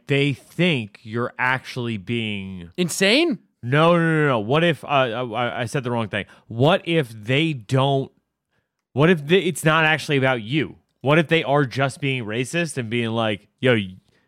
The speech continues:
Speaker 1: you gotta stop playing cartoons so loud," and, like, too
Speaker 2: Oh, and they
Speaker 1: sick.
Speaker 2: just, they just assume it's a black man playing cartoons super loud?
Speaker 1: No, no, no. I'm saying maybe it's not even you. Maybe it's somebody else in your building.
Speaker 2: Oh, yeah, probably. I just am mad.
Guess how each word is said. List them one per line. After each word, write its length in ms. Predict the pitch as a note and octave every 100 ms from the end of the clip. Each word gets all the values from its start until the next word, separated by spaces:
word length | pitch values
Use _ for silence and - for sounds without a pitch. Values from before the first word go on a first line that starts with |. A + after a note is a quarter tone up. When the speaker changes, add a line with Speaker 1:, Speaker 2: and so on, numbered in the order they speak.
| _
Speaker 1:
you 160 | A#2 B2+
gotta 180 | D3 A#2+
stop 260 | - A2+
playing 280 | A#2+ B2+ A2
cartoons 500 | G#2 A2+ A#2 A2+ G#2
so 140 | A2+ G#2
loud," 340 | G#2 F2+ E2+
and, 100 | F#2
like, 220 | F#2+ F2+ - _
too 140 | -
Speaker 2:
Oh, 80 | A3+
and 160 | G#3+ G#3+
they 100 | G3+
Speaker 1:
sick. 140 | G3+
Speaker 2:
just, 180 | - -
they 100 | G3+
just 180 | G#3 G#3
assume 480 | G3 - F#3 F3+ F3
it's 120 | D#3+
a 60 |
black 340 | D3 D3+ D#3 -
man 240 | D#3 D#3
playing 240 | C#3+ D3+ C#3+
cartoons 400 | D3 C#3 D3+ D3
super 200 | D#3 E3+
loud? 280 | F3+ G3 G3+ _ _ -
Speaker 1:
No, 260 | A#3 E4
no, 40 | E4+ E4
no. 40 |
I'm 100 | E3+
saying 200 | D#3+ A#3
maybe 240 | A3 A#3 C4+
it's 120 | A3+
not 140 | C4+
even 200 | C4 B3
you. 220 | A3+ D4
Maybe 240 | G#3+ F#3+ A#3
it's 100 | -
somebody 300 | A3+ G#3+ F#3+
else 260 | G#3+ G#3
in 60 | F#3
your 140 | G#3+
building. 440 | F#3+ A3 C#4 D3 -
Speaker 2:
Oh, 180 | - E4
yeah, 260 | E4 F4 F3+ -
probably. 680 | - D#4+ E4+ C#4 G#3+ B3 A#3+
I 180 | G3 D#4
just 180 | D4 -
am 160 | C4+ G#3
mad. 420 | G#3+ G#3+ G#3+